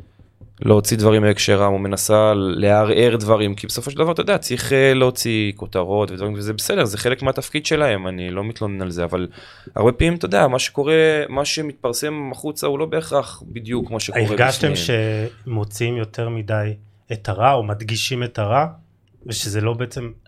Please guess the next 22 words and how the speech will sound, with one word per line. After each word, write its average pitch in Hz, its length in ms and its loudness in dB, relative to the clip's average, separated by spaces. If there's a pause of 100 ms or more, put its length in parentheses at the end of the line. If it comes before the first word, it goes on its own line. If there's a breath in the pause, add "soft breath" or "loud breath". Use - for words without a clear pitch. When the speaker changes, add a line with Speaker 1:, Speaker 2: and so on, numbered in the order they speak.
(140)
Speaker 1:
אין, - 400 -4
אין 220 240 2
מה 208 140 6
להתייחס 151 460 0
לזה, 139 320 -4
זה 160 60 -8
תפקיד 160 280 -6
של 151 100 -2
התקשורת, 123 540 -2
אבל 117 120 2
בסופו 151 240 -8
של 165 120 -6
דבר 165 220 -2
אני 139 60 -2
יכול 123 160 -2
להגיד 123 160 -2
לך 120 220 -6
שחדר 101 1300 -2
הלבשה 113 300 2
בבאר 107 280 -4
שבע 104 360 -2
היה 101 340 0